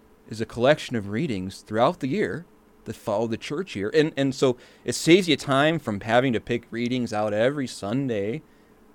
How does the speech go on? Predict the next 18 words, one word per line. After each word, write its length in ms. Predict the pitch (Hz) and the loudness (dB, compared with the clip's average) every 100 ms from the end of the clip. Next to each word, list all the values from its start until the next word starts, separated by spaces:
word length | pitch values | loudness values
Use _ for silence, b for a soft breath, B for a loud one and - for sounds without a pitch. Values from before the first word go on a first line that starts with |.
| - | -4
And, 160 | 120 | -2
and 240 | 117 117 123 | 0 0 0
it, 120 | 110 | -2
it, 240 | 107 104 | -4 -6
it, 240 | 101 104 - | -6 -6 -4
uh, 180 | 95 90 | -4 -2
opens 420 | 123 165 165 160 135 | 2 2 2 0 4
your 100 | 123 | 6
eyes 280 | 135 185 | 6 4
and 80 | 131 | -2
you, 60 | 107 - | -10 -10
"Well, 240 | 113 113 98 | -6 -6 -4
I 120 | 101 | -4
know 160 | 120 107 | -2 -2
what 160 | 123 | -2
to 80 | 165 | -4
preach 340 | - 247 302 | -4 -6 -4
on." 280 | 123 98 80 | -6 -6 -10